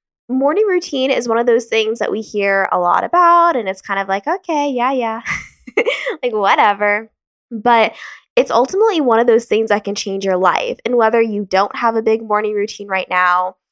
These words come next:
or maybe you do, and you really want some ways just to amp it up and to make it even better,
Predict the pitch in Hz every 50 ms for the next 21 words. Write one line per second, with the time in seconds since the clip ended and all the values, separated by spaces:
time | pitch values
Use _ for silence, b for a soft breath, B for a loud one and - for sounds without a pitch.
0 | b b b _ - 220 226 254 254 254 233 254 254 254 240 220 202 - 240 226
1 | 185 170 156 196 214 214 226 220 196 202 202 214 269 381 359 277 254 220 208 -
2 | - - 226 214 202 180 190 247 277 226 190 196 - - 208 - - 254 - _
3 | - 208 233 285 - - 349 262 208 208 202 - - - _ _ - B B B
4 | B B B B _ - - 233 226 226 226 214 - - 240 233 226 226 - 269
5 | 254 240 220 202 190 - 180 175 180 - 71 67 78 - 214 226